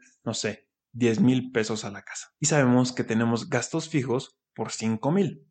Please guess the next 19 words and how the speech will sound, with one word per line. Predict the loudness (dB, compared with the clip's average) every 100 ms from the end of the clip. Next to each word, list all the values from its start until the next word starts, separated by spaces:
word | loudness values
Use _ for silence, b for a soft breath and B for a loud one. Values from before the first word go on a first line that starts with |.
| _
entre | -10 -8 -6 -8
renta, | -2 0 2 2 2 2 2 0
entre | -10 -16 -16 -8
agua, | -4 -2 -2 -4 -6 -6
entre | -10 -10
luz, | -4 -2 0 -2 -4
entre | -12 -16 -8
todo | -2 0
lo | -2
que | -4
tú | -8 -2
quieras | -2 -2
poner | -4 -4 -2
como | -4 -4 -2
gasto | -2 -2 -2 -4 -2
fijo. | -2 -2 0 -2 -2 _ _ 0
Entonces | 4 6 6 6 0 -4
nos | -2 -2 2
quedan | 0 0